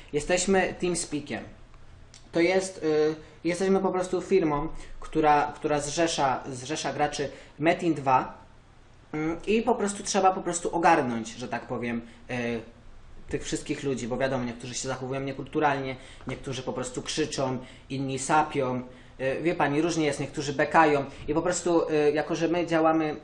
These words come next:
znaczy nie lubimy niekulturalnych osób trzymać na naszych serwerach, za które, za które płacimy niemałe pieniądze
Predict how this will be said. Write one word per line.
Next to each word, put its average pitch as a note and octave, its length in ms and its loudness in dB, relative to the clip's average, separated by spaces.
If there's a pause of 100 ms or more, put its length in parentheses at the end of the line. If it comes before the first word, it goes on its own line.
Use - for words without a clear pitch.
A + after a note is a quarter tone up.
(100)
znaczy D#3 440 -2
nie F3 120 2
lubimy F#3+ 260 4
niekulturalnych E3+ 680 2
osób E3+ 280 -2
trzymać C3+ 300 -4
na C#3 80 -6
naszych C3 300 -8
serwerach, C3 480 -2
za C#3 100 -8
które, B2+ 300 -4 (360)
za B2 100 -6
które C3 200 -4
płacimy C#3 400 -4
niemałe C3 320 -2
pieniądze C3 480 -4